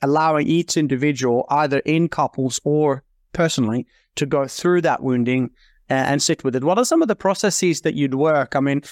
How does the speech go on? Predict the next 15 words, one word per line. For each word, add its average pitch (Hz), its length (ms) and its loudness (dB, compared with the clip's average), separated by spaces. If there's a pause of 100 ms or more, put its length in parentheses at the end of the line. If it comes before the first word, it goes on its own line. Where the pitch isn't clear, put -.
(180)
people 196 280 0
will 165 160 2
be 151 120 0
watching 151 460 0
this 147 240 0
and, 139 160 0
and 143 220 0
specifically 160 960 -2
at 139 140 -2
the 156 140 2
end 180 220 2
of 151 280 0
the 131 360 0
presentation 139 880 -2
today, 143 440 0